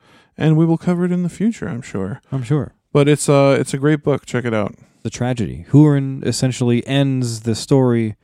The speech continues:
Speaker 2: by, uh, committing suicide, uh, jumping into the Great Sea in the year five hundred and two of the First Age.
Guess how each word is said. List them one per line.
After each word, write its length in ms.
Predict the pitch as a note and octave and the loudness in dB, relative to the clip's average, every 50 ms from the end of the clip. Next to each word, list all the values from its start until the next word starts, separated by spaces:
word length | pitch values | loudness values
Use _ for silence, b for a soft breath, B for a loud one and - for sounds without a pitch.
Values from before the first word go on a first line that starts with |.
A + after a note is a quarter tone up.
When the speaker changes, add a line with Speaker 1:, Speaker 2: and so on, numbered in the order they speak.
| _ _ - | _ _ -2
Speaker 2:
by, 500 | - A2 G#2+ G#2+ G#2+ G#2 G#2 G2+ G#2 G2+ - | 0 0 2 2 0 0 0 -2 -4 -4 -4
uh, 140 | F#2+ G2+ G2 | -4 -6 -6
committing 320 | - - B2+ B2+ A#2 A2+ A2 | -4 -2 0 0 0 0 -2
suicide, 680 | - - C#3 B2+ A2 - - G2+ E2+ D#2+ D#2 D2+ D#2+ | -2 0 2 2 2 0 -2 -4 -4 -6 -8 -8 -8
uh, 220 | D#2 D2+ D2 D2+ | -8 -8 -8 -10
jumping 380 | E2 F#2+ A2+ A2+ G#2 - G#2 G2+ | -4 -2 -2 -2 0 -2 -4 -6
into 140 | G2 F2+ F2 | -6 -6 -6
the 100 | F#2 F2+ | -6 -6
Great 280 | G2+ G2+ F2+ D#2+ - | -4 -4 -4 -6 -6
Sea 460 | - - - E3+ F3+ F3+ F3+ F#3 - C#3+ | -8 -6 -4 -4 -2 -2 -4 -4 -4 -6
in 100 | C#3+ C#3 | -6 -4
the 100 | C3+ C3 | -4 -4
year 300 | B2 A#2+ A#2+ A#2 A2+ A2 | -4 -2 -2 -4 -4 -4
five 320 | - - A#2+ G#2+ G2+ - | -6 -6 -6 -6 -6 -4
hundred 260 | G2+ G2 F#2 F#2 F2+ | -6 -6 -6 -6 -8
and 100 | G2 G2 - | -10 -8 -6
two 200 | - A#2 G#2 F#2 | -4 -4 -4 -4
of 100 | D#2 - | -6 -10
the 80 | G2 | -12
First 340 | - - G2+ G2 - - - | -12 -10 -10 -10 -10 -10 -10
Age. 360 | G2 F2+ D2 C#2+ - - _ | -10 -10 -10 -12 -16 -20 _